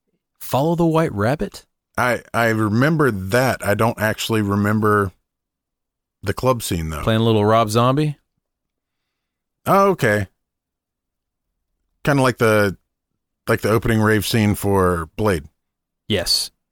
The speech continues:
Speaker 1: Oh, that's another good example of that, yes. The f-, one of, one of the better first Marvel movies.
Speaker 2: Sure.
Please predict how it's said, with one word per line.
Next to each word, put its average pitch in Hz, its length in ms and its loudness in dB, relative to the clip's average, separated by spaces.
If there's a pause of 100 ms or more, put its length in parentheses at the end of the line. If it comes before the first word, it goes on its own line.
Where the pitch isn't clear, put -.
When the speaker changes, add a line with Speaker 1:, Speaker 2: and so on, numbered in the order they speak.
(180)
Speaker 1:
Oh, - 180 -6
that's 101 220 -2
another 175 260 0
good 95 140 -2
example 82 420 -8
of - 100 -20
that, - 160 -12
yes. - 360 -10 (1040)
The 107 80 0
f-, - 120 -16
one 110 180 -2
of, 101 160 -2
one 117 160 -2
of 107 80 0
the 98 60 -4
better 95 460 0 (580)
first - 460 -2
Marvel 85 260 -6
movies. - 480 -14 (120)
Speaker 2:
Sure. 117 340 -2